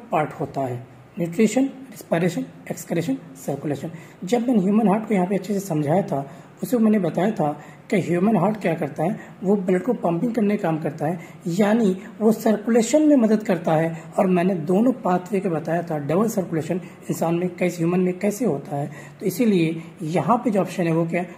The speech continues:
circulation है। और circulation को मैंने अच्छे तरीके से एक बार हार्ट बनाते वक्त समझा के बताया था,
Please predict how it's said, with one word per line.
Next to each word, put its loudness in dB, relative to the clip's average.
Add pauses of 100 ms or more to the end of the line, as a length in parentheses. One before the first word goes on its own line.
circulation -2
है। -6 (240)
और -8
circulation -2
को -4
मैंने 0
अच्छे -4
तरीके 0
से -8 (420)
एक 2
बार 2
हार्ट 0
बनाते 2
वक्त 0
समझा 4
के 2
बताया 0
था, -2